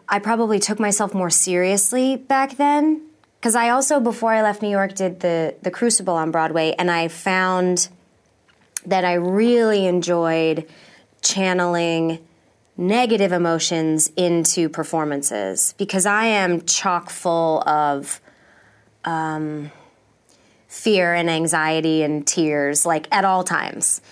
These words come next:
And I do a really good job of hiding it, but I have a real hard time talking about or acknowledging suffering, like, on the planet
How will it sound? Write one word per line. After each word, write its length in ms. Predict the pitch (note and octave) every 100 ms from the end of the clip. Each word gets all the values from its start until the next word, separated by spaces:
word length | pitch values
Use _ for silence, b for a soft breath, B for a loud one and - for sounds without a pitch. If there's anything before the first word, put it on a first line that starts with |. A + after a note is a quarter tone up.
| B B
And 80 | G3+
I 80 | G#3+
do 160 | G#3+ G#3
a 60 |
really 240 | G3+ G#3+ G3+
good 120 | G3
job 220 | F#3+ F3+
of 80 | E3
hiding 380 | G3 G#3+ G#3 F#3
it, 160 | D#3+
but 180 | D#3+ - E3
I 220 | E3+ E3+
have 580 | E3 F3 E3+ E3 D#3+ - b b b b b _ _ _ _ _ _ _ _ _ -
a 100 | G3
real 560 | F#3 G3 A3+ A#3 A3+
hard 420 | G3 G#3 G3 F#3+
time 720 | - - F#3+ E3+ E3 E3 E3
talking 480 | - - G#3 G3+ G#3
about 240 | F#3+ F3 -
or 100 | E3
acknowledging 520 | E3+ E3 E3 D#3+ D#3+
suffering, 600 | - F#3 - C#4 E4 E4+
like, 160 | F3
on 140 | D3 D3+
the 60 | C#3+
planet 640 | - D#3+ E3 G3+ C#4